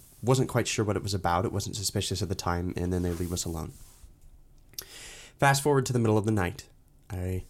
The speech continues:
wake up to my mom sitting straight up in the tent. I wake easily, so I heard her grasp and it woke me. As soon as she saw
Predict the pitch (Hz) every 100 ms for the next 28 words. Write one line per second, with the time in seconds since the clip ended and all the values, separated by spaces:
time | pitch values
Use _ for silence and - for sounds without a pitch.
0 | - - 95 110 - 120 117 104 107 104
1 | 98 92 - - 104 92 95 95 101 -
2 | 85 - 92 90 92 117 - - - -
3 | - - 117 123 95 113 120 - - 92
4 | 90 - 92 104 98 101 98 87 87 -
5 | 92 87 90 - - - - - - -
6 | - - - - - 98 107 107 - 135
7 | - 113 98 101